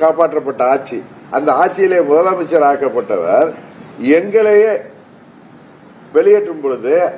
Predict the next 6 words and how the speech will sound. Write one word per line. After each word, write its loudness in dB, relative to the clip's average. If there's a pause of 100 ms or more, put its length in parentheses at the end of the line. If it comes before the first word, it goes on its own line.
அது -2
திரு 0
வைகோ 0
அவர்கள் 0 (600)
நிகழ்வுக்கும் 0
மதிமுகவுக்கும் 0